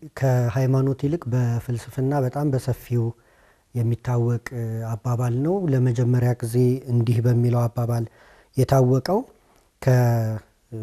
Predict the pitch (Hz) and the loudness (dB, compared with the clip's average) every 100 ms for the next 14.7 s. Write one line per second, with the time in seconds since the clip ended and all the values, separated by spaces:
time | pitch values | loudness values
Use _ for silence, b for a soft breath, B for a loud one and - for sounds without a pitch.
0 | 110 104 123 123 139 127 131 139 135 131 | -12 -4 -2 2 2 0 0 0 0 0
1 | 131 135 - - 135 120 123 123 120 120 | 0 -2 -6 -4 -2 0 0 0 0 -2
2 | - 123 127 160 123 117 120 117 117 110 | -4 -4 -2 -2 0 0 0 0 0 -2
3 | 110 110 - - 120 113 - - 110 107 | -4 -6 -12 -8 -4 -4 -6 -8 -8 -8
4 | B B B B _ 127 127 120 135 - | B B B B _ 2 4 4 2 0
5 | - _ _ - - 135 131 113 123 - | -10 _ _ -12 0 2 2 0 -2 -4
6 | 120 127 127 170 123 123 120 123 165 123 | -6 -2 -2 0 0 0 0 0 0 0
7 | 113 127 127 117 113 120 123 - 104 120 | 0 -2 -2 -4 -2 -2 -4 -4 -2 0
8 | 117 120 - - 127 117 110 117 - 113 | 2 0 -6 -4 -2 0 -2 -6 -4 -2
9 | 117 175 - b b b b b b b | 0 0 -2 b b b b b b b
10 | - 117 113 110 107 107 117 139 - 135 | -2 0 2 0 -2 -6 -10 -14 -4 2
11 | 131 - 143 123 107 - _ - - 120 | 2 0 0 0 0 -6 _ -2 0 -6
12 | _ B B B B B _ 147 147 - | _ B B B B B _ 2 4 4
13 | 160 151 - 220 185 - 170 170 - 160 | 2 2 0 -2 0 -2 -2 0 0 0
14 | 147 131 123 113 127 120 - | 2 2 0 -2 -2 -2 -4